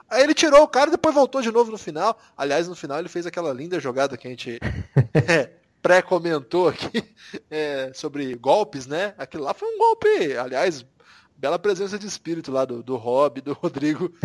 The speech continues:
que rapidamente <laughs> identificaram como um vazar aquele golpe. É, e ele vai fazendo essas coisas, cara. Então tem umas coisas na N B A, né? O momento decisivo do jogo, o Corey Joseph em quadra, e com aquele jeitinho Corey Joseph de ser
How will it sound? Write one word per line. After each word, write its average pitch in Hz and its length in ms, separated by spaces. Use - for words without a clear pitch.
que 160 80
rapidamente 175 560
<laughs> - 20
identificaram 165 640
como 165 220
um 165 40
vazar 156 460
aquele 131 260
golpe. 151 340
É, 147 680
e 208 280
ele 269 140
vai 320 140
fazendo 349 280
essas 349 280
coisas, 254 340
cara. 131 220
Então 285 180
tem 349 140
umas 349 160
coisas 220 260
na 196 80
N 180 80
B 151 300
A, 180 40
né? 160 360
O 127 100
momento 202 380
decisivo 214 580
do 202 140
jogo, 170 260
o 208 60
Corey 196 280
Joseph 147 480
em 135 80
quadra, 120 640
e 123 200
com - 80
aquele 127 440
jeitinho 131 600
Corey 135 300
Joseph 131 400
de - 100
ser 139 300